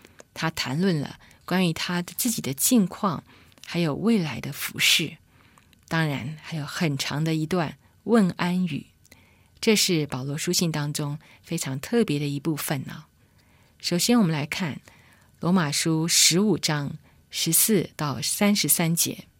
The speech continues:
保罗谈论他的近况和未来的计划。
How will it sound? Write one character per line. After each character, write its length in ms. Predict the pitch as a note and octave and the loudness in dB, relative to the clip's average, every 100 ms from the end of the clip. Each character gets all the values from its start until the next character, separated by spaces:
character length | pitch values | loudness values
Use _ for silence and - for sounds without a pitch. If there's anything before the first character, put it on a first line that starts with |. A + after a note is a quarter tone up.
| _ _ _ _ _ - _ - | _ _ _ _ _ -20 _ -6
保 140 | D3 D3 | -2 -2
罗 240 | C#3+ C#3+ | -2 -4
谈 220 | - D3+ | -6 -2
论 120 | D#3+ | -2
他 120 | E3 E3+ | -2 -2
的 100 | D#3+ | -2
近 300 | - A3+ E3+ | 4 4 4
况 320 | - E3 - _ _ | -2 -4 -4 _ _
和 280 | - - C#3+ | -14 -8 -6
未 200 | E3 G3+ | 0 0
来 180 | C#3 G#2+ | 0 -4
的 100 | B2 | -8
计 280 | - - - | -2 -2 -4
划。 320 | - - | -10 -14